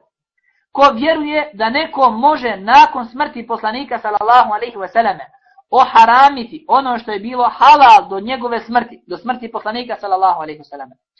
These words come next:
ili oharamiti ono što je bilo halal do njegove smrti, ili obavezati šerijatsku kaznu koja nije bila obavezna do njegove smrti, ili propisati zakon koji nije bio u njegovom že-, e, životu,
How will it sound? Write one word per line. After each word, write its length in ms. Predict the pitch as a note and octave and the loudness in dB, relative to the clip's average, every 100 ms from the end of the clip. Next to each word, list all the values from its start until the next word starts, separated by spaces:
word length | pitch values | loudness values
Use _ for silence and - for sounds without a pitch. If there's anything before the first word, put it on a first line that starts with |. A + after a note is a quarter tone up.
| _ _ _ B3 | _ _ _ -8
ili 220 | D#4+ E4 | -4 0
oharamiti 720 | D4 - C4+ C#4+ D#4 C#4+ C4+ | 2 4 6 8 6 0 -6
ono 180 | C#4+ C#4+ | -4 -4
što 120 | A#3+ | -4
je 60 | A#3+ | -6
bilo 240 | C4 C#4+ | -4 0
halal 540 | A#3+ - C4+ C#4+ B3+ A3+ | 0 4 4 6 6 4
do 100 | A3 | -2
njegove 360 | B3+ B3 A#3 | -8 -6 -6
smrti, 460 | A3 C4 C4 - _ _ _ _ _ - | -6 -6 -6 -6 _ _ _ _ _ -12
ili 220 | C4+ D4 | -2 0
obavezati 640 | C#4+ C4+ C#4+ D#4+ D4+ D4+ | 2 4 2 0 -4 -6
šerijatsku 600 | C#4 C#4+ D#4+ D4 C#4+ B3 | -6 -4 -2 -4 -4 -4
kaznu 440 | C#4 D#4 B3 A3 - | 2 2 0 -8 -4
koja 220 | B3 A#3 | -2 -2
nije 380 | A#3 F4+ F4 C#4+ | -4 -6 -6 -4
bila 420 | D4+ D#4 C4+ - D#4+ F4 | -4 2 2 4 4 6
obavezna 500 | D4+ C#4 B3+ A#3 A3 | 4 4 0 -4 -6
do 100 | A3 | -4
njegove 440 | B3+ C#4 B3 A#3 | -6 -4 -4 -6
smrti, 500 | A#3 B3+ - D#3 - _ _ _ _ - | -6 -6 -6 -8 -20 _ _ _ _ -14
ili 260 | C#4 C#4+ | -8 -6
propisati 600 | C#4 B3+ E4+ D#4+ D#4 D4+ | -4 -4 -6 -8 -8 -8
zakon 760 | G3+ B3 E4+ F4 - D4+ C4+ A#3 | 2 6 6 6 2 -4 -6 -6
koji 240 | B3 B3 | -4 -4
nije 320 | B3 G4 F4 | -6 -6 -6
bio 220 | D4+ D#4+ C#4 | -4 -4 -4
u 80 | |
njegovom 500 | B3+ D4+ D4 C4 B3 | -6 -8 -4 -4 -6
že-, 220 | A3 A3+ A3+ | -6 -6 -4
e, 280 | A3+ A3+ G#3+ | -4 -4 -4
životu, 540 | G#3+ A#3 C#4+ C#4+ C4+ | -4 0 0 -2 -14